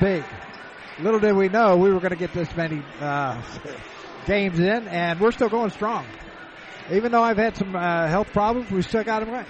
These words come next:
we still got 'em in. And it's, uh, it's been an honor and a pleasure to be able to bring games to you from all leagues Whether it be, uh, Shelby County Athletic, uh, League, to the Dayton Public League, to the G walk, uh,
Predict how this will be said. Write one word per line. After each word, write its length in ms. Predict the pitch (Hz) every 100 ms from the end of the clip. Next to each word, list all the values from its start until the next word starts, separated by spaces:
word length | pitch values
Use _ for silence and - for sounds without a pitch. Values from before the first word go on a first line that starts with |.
| 151 180
we 60 |
still 260 | 180 240 220
got 200 | 220 202
'em 100 | 208
in. 160 | 214 - - - - - - - 143
And 320 | 156 160 160
it's, 280 | 165 - 156
uh, 260 | 160 156 156 156
it's 140 | -
been 160 | 196 190
an 80 | 175
honor 260 | 208 220
and 80 | 196
a 40 |
pleasure 400 | - 196 226 196
to 80 | 151
be 140 | 170 175
able 120 | 165
to 100 | 165
bring 240 | 170 220 202
games 300 | 175 180 -
to 100 | 196
you 160 | 190 233
from 340 | - 175 165
all 280 | 156 240 277
leagues 440 | 180 151 180 185 131 - - - - - - -
Whether 200 | 180 190
it 100 | 175
be, 280 | 180 185 180
uh, 260 | 170 165 156 - - -
Shelby 240 | 190 185 185
County 420 | 190 196 196 190 175 165
Athletic, 600 | 165 147 156 160 190 214 - - -
uh, 440 | 165 165 156 151 160
League, 260 | 180 233 214 196 - - - -
to 120 | 175
the 100 | 156
Dayton 280 | 175 180 175
Public 320 | 190 190 -
League, 240 | 185 220 185
to 100 | 160
the 120 | 127
G 240 | - 185
walk, 340 | 226 208 220 220 - -
uh, 280 | 151 151 147